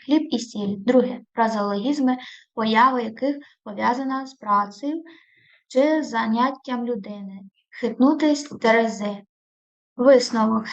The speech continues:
Здійснення дослідження фразеологізмів, ужитих у романі Ліни Костенко «Маруся Чурай», засвідчило, що мова роману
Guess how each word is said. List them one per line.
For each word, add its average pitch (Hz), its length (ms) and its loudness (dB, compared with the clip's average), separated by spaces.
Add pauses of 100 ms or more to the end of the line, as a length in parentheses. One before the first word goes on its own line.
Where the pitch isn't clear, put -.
(180)
Здійснення 277 760 2
дослідження 233 800 -2
фразеологізмів, 240 920 -6
ужитих 269 480 -4
у 240 100 -10
романі 233 460 0
Ліни 240 380 -4
Костенко 247 720 0
«Маруся 247 540 0
Чурай», 254 540 2 (2000)
засвідчило, 240 800 -4
що - 400 0 (480)
мова 262 320 4
роману 277 580 0